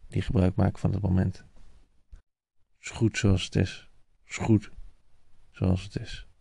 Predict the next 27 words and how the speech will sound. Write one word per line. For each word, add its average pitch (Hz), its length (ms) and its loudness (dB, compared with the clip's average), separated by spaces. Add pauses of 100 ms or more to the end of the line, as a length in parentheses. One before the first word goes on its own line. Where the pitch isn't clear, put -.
(1040)
Tot - 160 -18
slot 120 240 4
laat 110 220 8
ik - 80 -20
jullie 98 180 2
nog 101 140 2
achter 107 340 4
met 98 220 0
een 104 260 0
zelfverzonnen 131 640 4
gedicht. 135 400 0 (260)
Eh, - 180 -14
want 104 260 -4
ja, 107 140 -4
je, 104 240 -4
je 113 180 -4
moet 107 140 0
toch 107 100 -4
wat 123 200 4
als 120 140 0
je 107 160 -6
zo'n 117 240 -4
tijdje 113 260 0
zit 117 160 -4
zoals 110 180 0
ik. 123 200 -2 (1500)
<clears throat> 110 340 0